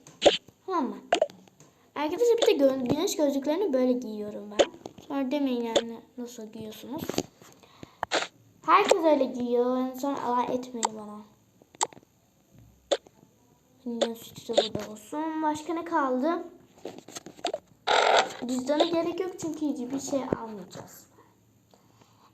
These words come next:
Evet vanilya hiçbir şey almayacağız. Yemeğini yiyecek misin? Hı hı. Yiyecekmiş. Ye. Tamam.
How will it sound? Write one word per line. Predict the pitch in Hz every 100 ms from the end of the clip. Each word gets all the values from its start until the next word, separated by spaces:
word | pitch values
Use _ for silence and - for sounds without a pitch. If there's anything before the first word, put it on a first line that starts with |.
| 349
Evet | 370 339 339
vanilya | 277 269 302
hiçbir | 262 -
şey | 403
almayacağız. | 240 - 277 247 226 202 - - - - - - 320
Yemeğini | 320 311 311
yiyecek | 311 302 302 302
misin? | 262 - 302 320 349 - - _ _
Hı | 339
hı. | 330 349 339 1077 1077 1077 - - _ _ _ - -
Yiyecekmiş. | - - - - - - - -
Ye. | 254 - - - - - - - - 1077 1077 1077 - - - - - - - - _ _ - _ _ _ _ -
Tamam. | 370 349 330 311 302 302